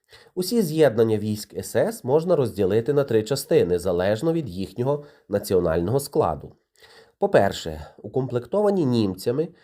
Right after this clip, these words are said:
і вони були дійсно елітними. По-друге, укомплектовані добровольцями із расово близьких народів. До них відносили представників скандинавських країн, голландців, бельгійців,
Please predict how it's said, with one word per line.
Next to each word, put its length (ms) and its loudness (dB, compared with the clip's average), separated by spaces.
і 120 -4
вони 300 2
були 360 0
дійсно 480 -2
елітними. 640 0
По-друге, 500 2
укомплектовані 1000 0
добровольцями 920 0
із 220 -6
расово 480 2
близьких 600 -4
народів. 600 0
До 180 0
них 240 -4
відносили 520 2
представників 680 -4
скандинавських 880 -2
країн, 520 -4
голландців, 580 2
бельгійців, 640 -6